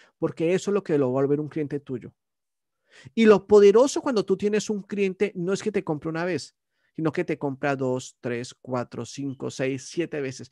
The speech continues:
porque le generas una buena experiencia. Le estás, eh, eh,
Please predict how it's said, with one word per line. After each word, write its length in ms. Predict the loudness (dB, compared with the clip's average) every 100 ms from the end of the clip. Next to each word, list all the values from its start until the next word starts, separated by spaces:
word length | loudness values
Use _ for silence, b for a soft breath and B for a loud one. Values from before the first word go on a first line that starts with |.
| b -6
porque 200 | 0 2
le 120 | 2
generas 340 | 0 -4 -2
una 140 | -2 0
buena 200 | 0 -2
experiencia. 720 | -6 -10 -8 -8 -8 -12 -14 b b -6
Le 100 | -2
estás, 320 | -2 -4 -4 -2
eh, 160 | 0
eh, 160 | 0